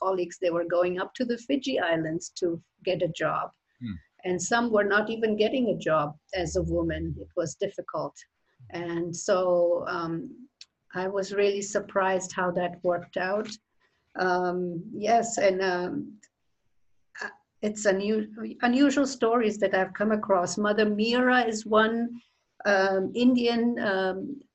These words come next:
Speaker 1: somewhat spiritual person in Germany. She's, um, she chose to live in Germany, came to Germany to actually take care of her ill brother who was living here.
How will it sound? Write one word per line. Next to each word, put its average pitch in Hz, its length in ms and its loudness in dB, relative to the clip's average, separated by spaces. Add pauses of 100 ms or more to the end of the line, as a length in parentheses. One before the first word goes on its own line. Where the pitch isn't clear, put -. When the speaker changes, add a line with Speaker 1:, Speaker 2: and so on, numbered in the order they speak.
(140)
Speaker 1:
somewhat 220 640 -2
spiritual 226 880 2
person 220 840 0
in 196 280 -4
Germany. 202 600 0
She's, 190 460 -10
um, 170 360 -6 (600)
she 214 160 -10
chose 220 400 0
to 220 100 -2
live 202 260 0
in 196 140 -2
Germany, 190 580 -2
came 185 260 -4
to 208 100 -4
Germany 185 720 -2
to 185 200 -4
actually 214 500 -4
take 208 200 -6
care 202 280 -2
of 196 120 -8
her 196 280 0
ill 196 240 2
brother 190 600 -2
who 208 80 -2
was 202 240 -2
living 196 320 -2
here. 196 400 -2